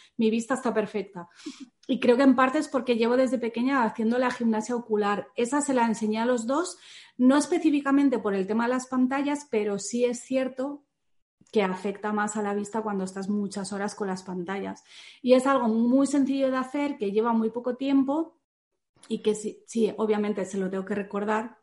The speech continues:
porque no nace de ellos hacerlo, pero yo creo que eso sí les ayuda un poquito. Igual que el tema, pues,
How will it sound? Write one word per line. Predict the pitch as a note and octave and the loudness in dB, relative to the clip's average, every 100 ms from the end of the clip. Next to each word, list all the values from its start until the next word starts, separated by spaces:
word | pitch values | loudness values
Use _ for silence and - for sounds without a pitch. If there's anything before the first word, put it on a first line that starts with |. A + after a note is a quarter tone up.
| _ | _
porque | G3+ F#3+ G3 | -12 -8 -4
no | F#3+ | -2
nace | F#3+ G3 | -2 -2
de | G3 | -2
ellos | G3 F#3+ G3 | -2 -4 -6
hacerlo, | F#3 G#3 G#3 G3+ A#3 - - - - _ - | -8 -6 -4 -4 -6 -14 -20 -20 -20 _ -10
pero | G3+ G3 | -4 -2
yo | G3 F#3+ | -2 -4
creo | G#3 G3+ | -4 -4
que | |
eso | G3+ G#3+ | -6 -6
sí | G#3 G#3 | -6 -6
les | G3 F#3+ | -6 -6
ayuda | F#3+ F#3 F#3+ | -6 -4 -4
un | F#3+ F#3+ | -2 -4
poquito. | F#3+ F3+ F#3+ F#3+ | -6 -10 -8 -6
Igual | F3+ F#3 F3+ | -4 -2 -2
que | G3+ | -4
el | G3 | -4
tema, | G3+ G#3 | -4 -4
pues, | G3+ F#3+ - | -6 -10 -12